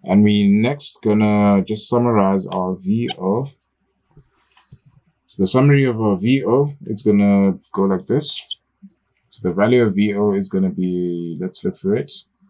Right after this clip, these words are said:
thirty-two volts for time less than zero. And for time greater than zero, our V O was ten point six six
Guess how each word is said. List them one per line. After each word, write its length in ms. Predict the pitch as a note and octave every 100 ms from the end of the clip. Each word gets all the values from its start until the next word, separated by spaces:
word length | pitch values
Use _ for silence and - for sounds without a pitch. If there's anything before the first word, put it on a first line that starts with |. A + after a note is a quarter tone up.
| _
thirty-two 520 | G2+ G2 G2+ - C#3
volts 520 | G2+ F2+ A#2+ - - _ _ _ - - _ _ _ _ _ _ - -
for 80 | -
time 260 | - G2+ G2+
less 180 | G2
than 140 | - D#2+
zero. 440 | - F2+ A#2 C#3+ _ _ _ _ _ -
And 120 | G2
for 100 | G2
time 280 | - - D3+
greater 240 | B2 A#2+
than 180 | A2+ G#2
zero, 380 | F#2 F#2+ A2 A#2
our 240 | F#2+ F#2+ F#2
V 300 | G2 A2 G#2
O 400 | G2+ G#2+ A#2 A2+
was 340 | F#2 G#2 G#2 - _ -
ten 380 | G2 F#2 G2+ - _ -
point 240 | G#2 G#2 -
six 540 | - - G#2 - - -
six 240 | G2 -